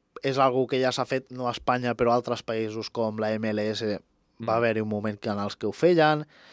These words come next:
Speaker 1: Bueno, jo crec que està jugant una mica, està provant. Jo
Speaker 2: Està
Speaker 1: crec
Speaker 2: provant.
Speaker 1: que és més un experiment
Speaker 2: És un banc de proves, sí.
Speaker 1: Ah, exacte, que
Speaker 2: Sí,
Speaker 1: una
Speaker 2: sí.
Speaker 1: altra cosa.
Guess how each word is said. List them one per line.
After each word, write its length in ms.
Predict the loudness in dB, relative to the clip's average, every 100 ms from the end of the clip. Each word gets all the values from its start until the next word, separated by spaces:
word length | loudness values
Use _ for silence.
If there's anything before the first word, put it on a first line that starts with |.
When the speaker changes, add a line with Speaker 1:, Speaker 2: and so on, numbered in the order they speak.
| -20 -20 -20 -20 _ 2
Speaker 1:
Bueno, 220 | 6 6
jo 100 | 6
crec 160 | 4 2
que 40 | 0
està 200 | 2 0
jugant 220 | 2 0
una 140 | -2 -4
mica, 240 | -2 -2
està 180 | -2 -4
provant. 460 | 0 2 2 -2 -2
Jo 80 |
Speaker 2:
Està 80 | 0
Speaker 1:
crec 140 | 0 0
Speaker 2:
provant. 40 |
Speaker 1:
que 180 | 4 4
és 140 | 4 -2
més 280 | -2 -2 -2
un 80 | -4
experiment 1000 | -4 -2 0 2 0 0 -2 -10 -10
Speaker 2:
És 80 | -10
un 60 | -6
banc 160 | -4
de 80 | -4
proves, 320 | -4 -4 -4 -6
sí. 60 | -2
Speaker 1:
Ah, 240 | 0 0
exacte, 440 | -2 -4 -2 -2 -2
que 60 |
Speaker 2:
Sí, 40 | 0
Speaker 1:
una 120 | -2
Speaker 2:
sí. 60 |
Speaker 1:
altra 140 | -2 2
cosa. 440 | 4 6 4 0